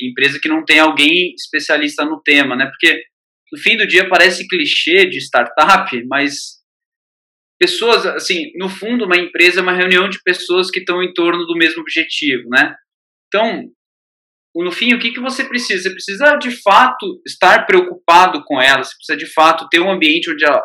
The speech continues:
elas se sintam completamente à vontade, onde elas se sintam engajadas com,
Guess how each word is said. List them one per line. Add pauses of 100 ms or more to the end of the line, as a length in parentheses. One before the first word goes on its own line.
elas
se
sintam (720)
completamente
à
vontade, (100)
onde
elas
se
sintam
engajadas
com,